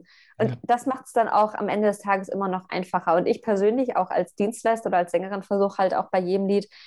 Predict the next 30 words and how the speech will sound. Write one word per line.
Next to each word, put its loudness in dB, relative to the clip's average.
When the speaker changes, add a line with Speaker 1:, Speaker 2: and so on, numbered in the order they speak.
Speaker 1:
irgendwie 2
noch 2
mal 2
eine 4
neue 4
Note 2
für -2
mich -2
zu -6
finden, -2
um 0
dieses 2
Lied 2
noch 0
mal 2
für 0
mich 2
neu 2
zu -4
gestalten. -2
Also 2
Speaker 2:
Ja. 4
Speaker 1:
der 2
Prozess -4
hört -4
ja -2
nie -2
auf, -2
Speaker 2:
Nee, 0
Speaker 1:
tatsächlich. -6